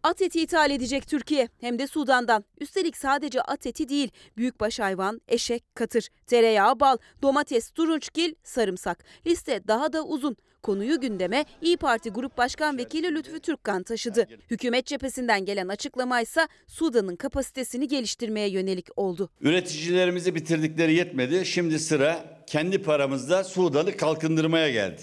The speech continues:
Speaker 1: Sudan'dan pek çok kalemde yapılacak ithalat tekrar gündemde. İYİ Parti Grup Başkan Vekili Lütfü Türkkan mecliste düzenlediği basın toplantısında içinde Türkiye'nin üretebildiği pek çok ürünün de olduğu ithalat listesini saydı.
Speaker 2: Sudan'dan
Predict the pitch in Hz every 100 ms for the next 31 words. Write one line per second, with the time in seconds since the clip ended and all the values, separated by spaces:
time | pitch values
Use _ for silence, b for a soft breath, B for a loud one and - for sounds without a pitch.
0 | - - 349 359 359 359 294 359 - 427
1 | 349 302 302 339 302 294 262 285 277 302
2 | 320 294 302 392 - 349 269 247 220 240
3 | 233 226 233 220 - 220 247 240 226 220
4 | 233 233 226 240 269 247 247 247 247 240
5 | - 233 - 220 - 220 247 240 226 226
6 | 311 277 254 262 247 247 254 240 - 285
7 | 269 - 190 185 190 202 214 269 B B
8 | 294 - 339 320 - - 339 - 330 294
9 | 226 233 262 220 233 208 226 - - 330
10 | - 226 220 277 285 208 175 185 320 -
11 | - 247 196 185 - 190 208 - 190 -
12 | 202 190 196 - - 156 170 170 170 160